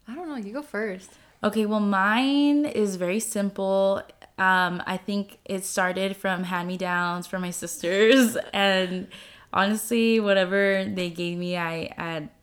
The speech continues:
Speaker 2: I would wear. But I, I'm most happiest in, like, a, a t-shirt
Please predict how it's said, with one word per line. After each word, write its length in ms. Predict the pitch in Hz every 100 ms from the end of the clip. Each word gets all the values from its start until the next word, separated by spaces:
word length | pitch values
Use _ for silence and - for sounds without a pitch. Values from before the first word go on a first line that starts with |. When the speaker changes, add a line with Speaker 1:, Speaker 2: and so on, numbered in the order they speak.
| _ -
Speaker 2:
I 100 | 170
would 200 | 165 160
wear. 260 | 160 170
But 260 | 185 170 - - - -
I, 180 | 202 220 -
I'm 260 | 214 269
most 260 | 330 359 -
happiest 640 | - 180 226 240 262 262
in, 200 | - 208 196
like, 320 | 175 170 -
a, 400 | 190 185 165 156 - _ -
a 60 | 196
t-shirt 880 | 196 226 214 - 214 208 202 202